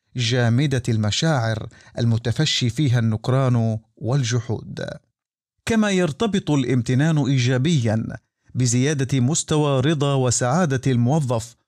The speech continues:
والتزامه وولائه للعمل، خاصة في الأوقات العصيبة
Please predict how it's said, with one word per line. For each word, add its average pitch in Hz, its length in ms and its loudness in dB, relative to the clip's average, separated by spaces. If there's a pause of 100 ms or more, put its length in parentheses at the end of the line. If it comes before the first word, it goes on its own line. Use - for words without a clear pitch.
(180)
والتزامه 147 1120 0 (280)
وولائه 160 840 2
للعمل، 120 600 0 (440)
خاصة 143 800 -2 (220)
في - 180 -2
الأوقات 156 760 0
العصيبة 120 760 0